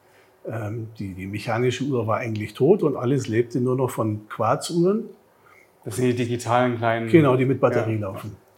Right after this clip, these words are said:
Speaker 1: Und er sagte zu meinem Vater, "Aber also bist du wahnsinnig, warum Uhrmacher? Kein Mensch braucht mehr einen Uhrmacher, das wird ausgetauscht, weggeschmissen, neues Werk, fertig." Und er war der Meinung, nein, also gerade auch für, für alte und alte Taschenuhren und so, da muss man Uhrmacher sein.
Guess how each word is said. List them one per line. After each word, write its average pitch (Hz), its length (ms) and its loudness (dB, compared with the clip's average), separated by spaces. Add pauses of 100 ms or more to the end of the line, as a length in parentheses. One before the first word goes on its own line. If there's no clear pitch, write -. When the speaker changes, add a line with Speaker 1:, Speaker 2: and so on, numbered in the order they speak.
(800)
Speaker 1:
Und 120 600 0
er - 120 -6
sagte 120 320 -8
zu 110 100 -6
meinem 101 160 -8
Vater, - 300 -10
"Aber 82 160 -8
also 76 200 -10
bist 80 220 -14
du 90 80 -12
wahnsinnig, 135 500 -4
warum 113 280 -8
Uhrmacher? 165 400 2
Kein 143 240 -2
Mensch 165 260 2
braucht 143 160 2
mehr 131 120 2
einen 147 100 0
Uhrmacher, 190 320 4
das 123 180 -4
wird 131 140 -2
ausgetauscht, 180 760 2
weggeschmissen, 185 680 0
neues 214 340 0
Werk, 117 220 -4
fertig." 202 340 -8 (1300)
Und 127 760 6
er 185 200 8
war 233 80 8
der 226 100 6
Meinung, 208 320 4
nein, 196 240 4
also 147 220 2
gerade 165 280 4
auch 156 140 4
für, 151 220 2
für 139 180 0
alte 185 260 4
und 180 120 4
alte 143 260 0
Taschenuhren 185 480 0
und 165 60 4
so, 160 160 2
da 156 100 -2
muss 151 260 -2
man 165 140 0
Uhrmacher 107 360 -6
sein. 95 240 -16